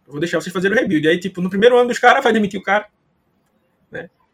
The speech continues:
Então, realmente, eu concordo aí com o Taveira. Eu acho mais fácil, realmente, o Pete Carroll aí pedir pra sair.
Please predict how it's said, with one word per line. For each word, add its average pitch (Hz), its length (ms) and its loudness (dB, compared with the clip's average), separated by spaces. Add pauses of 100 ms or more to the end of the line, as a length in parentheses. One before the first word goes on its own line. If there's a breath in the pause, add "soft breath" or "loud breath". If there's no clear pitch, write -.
(160)
Então, 151 140 -8
realmente, 185 320 -2
eu 196 60 -6
concordo 196 340 -2
aí 180 80 -2
com 190 80 -12
o - 20 -12
Taveira. 175 400 -2
Eu 180 200 -2
acho 175 260 -2
mais 175 220 -4
fácil, 170 320 -4
realmente, 165 300 -8
o - 40 -20
Pete - 180 -18
Carroll 160 320 -4
aí 151 220 -8
pedir 160 240 -18
pra 165 120 -6
sair. 151 400 -8